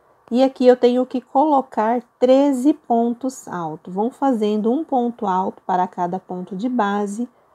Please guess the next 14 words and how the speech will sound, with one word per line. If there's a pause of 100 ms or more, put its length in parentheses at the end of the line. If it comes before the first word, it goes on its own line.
(260)
até
nós
ficarmos
com
treze
pontos
no
total. (760)
Já
fiz
aqui
meus
treze
pontos